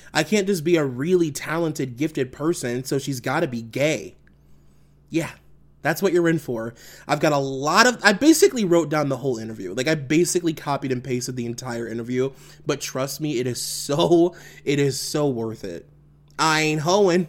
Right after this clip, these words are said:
That's the new name of this podcast, by the way, and my Housewives tagline. I f-, tur-, <laughs> I turn around, I have a high slit, I flip the slit, I cross my arms, and I say,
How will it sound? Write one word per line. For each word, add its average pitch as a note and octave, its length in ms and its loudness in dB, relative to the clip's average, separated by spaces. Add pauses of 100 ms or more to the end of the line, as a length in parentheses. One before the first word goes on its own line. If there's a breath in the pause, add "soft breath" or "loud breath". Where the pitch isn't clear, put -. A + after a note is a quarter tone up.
That's G#3 220 8
the A#3+ 100 2
new G#3+ 160 4
name F3 160 4
of D3 60 -2
this C#3 120 -2
podcast, B2 440 -2
by A#2+ 80 -8
the A2 80 -8
way, A2 180 -8 (320 loud breath)
and F#3 180 6
my F3 120 2
Housewives C3+ 500 -2
tagline. A2 480 -10 (600 soft breath)
I D3 80 4
f-, - 140 -2
tur-, F3+ 240 -2
<laughs> - 40 -6
I F3 120 4
turn F3+ 220 2
around, D3+ 480 2 (340 loud breath)
I C#3+ 60 2
have C#3+ 100 0
a D3+ 60 -2
high D#3 280 0
slit, C#3+ 480 -4
I C#3 100 -2
flip D3 420 -6
the F#3 80 0
slit, C3+ 500 -2 (300 loud breath)
I C#3 100 -2
cross C#3+ 380 -4
my D#3+ 100 -2
arms, C3 300 -4
and C3 80 -4
I C3 60 -4
say, B2 360 -2